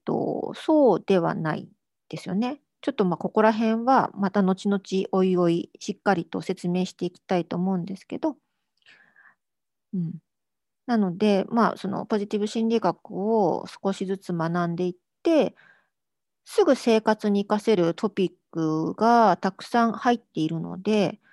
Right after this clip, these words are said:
まあ、手当たり次第、まあ、子供とか夫に向けてそれをやるわけですよね。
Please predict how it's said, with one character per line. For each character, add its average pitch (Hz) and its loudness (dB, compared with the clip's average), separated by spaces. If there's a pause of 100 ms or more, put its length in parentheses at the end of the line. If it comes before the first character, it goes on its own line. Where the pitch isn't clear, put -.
(320)
ま 233 2
あ、 - -10 (120)
手 233 4
当 226 8
た 233 4
り 233 4
次 214 -2
第、 156 0
ま 180 0
あ、 - -4
子 214 2
供 202 4
と 190 -6
か - -2
夫 175 -2
に 190 4
向 185 0
け 185 0
て 180 -2
そ 190 0
れ 185 4
を 180 4
や 190 4
る 196 2
わ 214 2
け 240 -2
で - -8
す - -20
よ - -12
ね。 220 -2